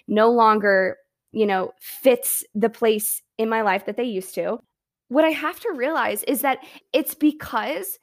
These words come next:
I have started to become a person that they weren't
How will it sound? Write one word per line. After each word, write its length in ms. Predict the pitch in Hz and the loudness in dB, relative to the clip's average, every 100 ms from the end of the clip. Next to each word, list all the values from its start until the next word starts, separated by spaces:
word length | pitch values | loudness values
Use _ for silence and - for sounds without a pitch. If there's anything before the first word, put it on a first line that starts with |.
| _ | _
I 240 | 269 277 320 | 4 4 4
have 260 | 320 339 | 2 -2
started 340 | - 269 254 254 | 0 0 0 -2
to 60 | |
become 300 | 254 - 269 | -8 -6 -4
a 60 | 233 | -4
person 500 | - 226 233 285 277 | -4 -8 -4 -2 -2
that 320 | 240 196 185 | -2 -6 0
they 520 | 240 247 269 285 320 320 _ _ - | 4 4 2 -2 -4 -8 _ _ -14
weren't 720 | 208 233 214 196 - - | -4 -2 -2 -6 -10 -18